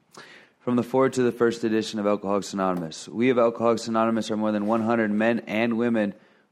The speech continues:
who have recovered from a seemingly hopeless state of mind and body.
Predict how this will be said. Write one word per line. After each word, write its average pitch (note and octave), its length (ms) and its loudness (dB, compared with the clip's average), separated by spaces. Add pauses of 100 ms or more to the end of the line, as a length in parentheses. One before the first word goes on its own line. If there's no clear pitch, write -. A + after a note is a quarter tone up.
who G#2+ 100 -2
have G#2+ 180 2
recovered G#2+ 400 0
from A2 160 -6
a G#2 80 -2
seemingly A2+ 420 -2
hopeless G#2 280 -4
state G#2+ 180 2
of G2+ 80 0
mind G2 220 0
and G2 100 -4
body. G#2 320 2